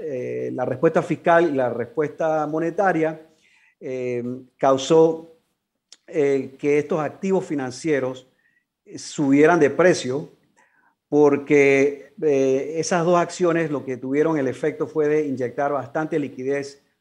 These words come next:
a la, a la economía y eso ayudó obviamente a los activos, eh, financieros. Así que, eh, desde ese punto de vista, el, eh, comportamiento de los activos financieros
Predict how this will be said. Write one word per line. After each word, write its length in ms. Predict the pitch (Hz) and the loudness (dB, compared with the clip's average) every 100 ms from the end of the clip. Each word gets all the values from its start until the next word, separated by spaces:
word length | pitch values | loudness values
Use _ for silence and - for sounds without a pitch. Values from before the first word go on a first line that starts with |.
| _ _ _ | _ _ _
a 140 | - 131 | -6 0
la, 300 | 131 123 123 | 2 2 0
a 220 | - 135 | -4 -4
la 100 | 127 | -4
economía 680 | 123 127 123 165 170 143 156 | -4 -6 -2 0 0 0 -2
y 100 | 131 | -4
eso 160 | 135 | 0
ayudó 300 | 143 127 127 | 0 0 -2
obviamente 520 | 139 127 131 131 131 139 | -2 -4 -6 -6 -6 -6
a 40 | |
los 120 | 120 | -6
activos, 580 | 110 - 123 123 120 - _ _ _ _ _ | -8 -10 -8 -6 -6 -10 _ _ _ _ _
eh, 160 | - 120 | -2 -2
financieros. 800 | 120 117 110 - 135 110 101 - _ _ _ _ _ | 0 -2 -2 -2 0 0 -2 -12 _ _ _ _ _
Así 200 | - 117 | -4 -2
que, 360 | 156 175 175 175 | 4 4 4 2
eh, 500 | 165 139 139 151 - _ _ _ | 0 0 0 -4 -10 _ _ _
desde 400 | 143 123 147 180 | -4 4 4 4
ese 160 | 190 | 2
punto 260 | 208 208 208 | 2 2 4
de 100 | 170 | 4
vista, 640 | 175 175 - 196 190 - _ _ _ | 4 2 0 -2 -2 -8 _ _ _
el, 440 | 147 139 139 135 | -4 -2 -2 0
eh, 160 | 135 131 | 0 -2
comportamiento 500 | 139 131 127 131 170 | -4 -6 -4 -4 -2
de 60 | 156 | -4
los 60 | |
activos 220 | 135 165 151 | -2 -4 -4
financieros 500 | 127 120 151 147 | -6 -6 -4 -4